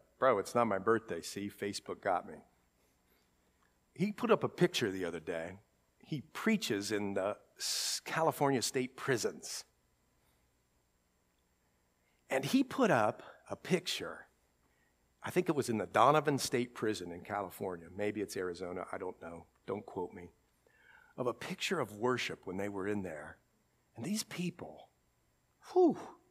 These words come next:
were the freest looking people I ever seen. And they weren't getting out because the prison he ministers at is a life sentence, death sentence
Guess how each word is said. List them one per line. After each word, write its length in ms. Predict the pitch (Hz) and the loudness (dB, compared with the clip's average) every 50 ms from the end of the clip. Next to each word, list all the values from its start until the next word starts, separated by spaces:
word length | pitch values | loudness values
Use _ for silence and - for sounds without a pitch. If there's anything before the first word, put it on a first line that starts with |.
| _ _ _ _ _ _ _ _ _ _ _ _ _ _ _ - - - - _ _ _ _ _ _ _ _ _ _ _ _ _ _ _ _ _ _ _ | _ _ _ _ _ _ _ _ _ _ _ _ _ _ _ -18 -18 -18 -18 _ _ _ _ _ _ _ _ _ _ _ _ _ _ _ _ _ _ _
were 120 | _ 147 135 | _ 0 0
the 80 | 202 | 0
freest 540 | 185 - - - 214 226 240 240 226 - - | -2 -6 -6 -4 -2 -2 0 0 0 0 2
looking 300 | 196 180 180 - 143 135 | 2 0 2 2 -2 -2
people 540 | 120 - - 139 120 - - - 92 90 92 _ _ _ _ _ _ _ _ _ _ _ _ - | -2 -2 -4 -6 -6 -6 -10 -18 -18 -18 -18 _ _ _ _ _ _ _ _ _ _ _ _ -10
I 80 | 92 | -10
ever 240 | 90 92 92 92 87 | -10 -10 -10 -10 -10
seen. 320 | - - - 92 87 82 - _ _ _ _ _ _ _ _ _ _ _ _ _ _ _ _ _ _ _ _ _ _ _ _ _ | -10 -8 -8 -10 -10 -12 -16 _ _ _ _ _ _ _ _ _ _ _ _ _ _ _ _ _ _ _ _ _ _ _ _ _
And 100 | - 98 | -12 -4
they 160 | - 120 160 | -2 0 0
weren't 240 | 185 180 190 180 180 | 4 2 2 2 2
getting 240 | 143 160 - - 127 | -2 -4 -2 0 -2
out 280 | 117 113 98 - - - _ _ _ - - - - - _ | -2 -2 -2 -6 -10 -18 _ _ _ -20 -20 -20 -20 -18 _
because 260 | - - - 139 - | -12 -4 -4 -4 -4
the 80 | - - | -4 -10
prison 400 | - - 202 208 190 185 165 147 | 0 2 4 4 4 2 0 0
he 320 | 139 156 151 143 131 - - _ _ _ _ _ _ _ _ _ _ _ _ _ _ _ _ _ _ _ _ | -2 -2 -4 -6 -6 -8 -12 _ _ _ _ _ _ _ _ _ _ _ _ _ _ _ _ _ _ _ _
ministers 600 | 110 123 160 202 220 190 - - - 107 98 87 | 0 2 6 6 6 6 4 2 -2 -2 -2 -2
at 300 | 90 87 87 92 104 - | -4 -4 -4 -4 -6 -6
is 140 | - 101 98 | -8 -6 -4
a 80 | 104 98 | -2 -4
life 400 | 95 101 107 113 127 147 131 - | -2 0 2 2 4 2 2 -2
sentence, 520 | - - 131 110 104 101 98 92 92 90 | 0 2 2 2 2 -2 -6 -6 -8 -6
death 260 | - - 110 117 - | 0 0 0 0 0
sentence 560 | - - - 113 101 98 92 92 90 - - | -4 -4 -2 -2 -2 -2 -6 -10 -10 -10 -14